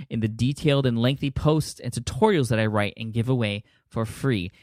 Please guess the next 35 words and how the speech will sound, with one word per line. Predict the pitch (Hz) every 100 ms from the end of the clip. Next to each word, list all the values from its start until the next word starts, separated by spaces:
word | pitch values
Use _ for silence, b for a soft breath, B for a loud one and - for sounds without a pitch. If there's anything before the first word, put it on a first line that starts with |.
| b
And | 113
the | 113
fact | - 147 156
that | 143
I'm | 123 -
always | 151 175
looking | 127 139 143 131 120
to | 117
improve | 110 - 120 113 107 b b _
my | 98 101
delivery | 117 113 127 110 90
skills. | - - - 117
You | 107
know, | 104
I'm | 104 110
currently | - 135 127
working | 120 123 123 117
with | 107 110
a |
speaking | - - 156 131 104
mentor | 101 - 110 101 B B _
to | -
work | 107 113 110 -
on |
my | 101 98
presentation | 117 110 113 156 - 120
skills | - 107 101
for | 110
my | 98
upcoming | 104 - 107 101
presentations | 104 95 98 92 98 98 95
in | 98
two | - 120
thousand | 113 98 104 101 98
thirteen, | 98 95 156 147 147